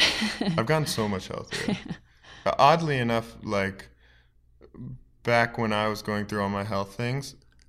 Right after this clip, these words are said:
Speaker 2: nutrition wasn't that big of a part of it. It wasn't,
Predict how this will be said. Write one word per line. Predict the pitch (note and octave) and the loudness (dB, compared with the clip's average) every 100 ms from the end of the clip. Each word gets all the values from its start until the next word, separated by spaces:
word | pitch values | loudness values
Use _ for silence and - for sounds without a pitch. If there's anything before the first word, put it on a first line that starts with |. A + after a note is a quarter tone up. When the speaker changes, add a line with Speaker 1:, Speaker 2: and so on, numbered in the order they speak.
| - | -14
Speaker 2:
nutrition | - G#2+ G#2+ G#2+ G#2+ G#2 A2+ G2 | -8 -6 -4 -4 -4 -4 -2 0
wasn't | F#2+ G2 G2 F2 | -2 -2 -4 -2
that | F2+ E2+ - | -4 -6 -8
big | F#2 F#2 | -8 -8
of | F2+ F#2+ | -10 -12
a | F2+ | -14
part | - F2+ G2 | -8 -6 -6
of | G2 | -8
it. | - - - _ _ - | -12 -16 -20 _ _ -8
It | |
wasn't, | G#2 G2+ G2+ - G2 - - | -2 0 0 -2 -4 -4 -12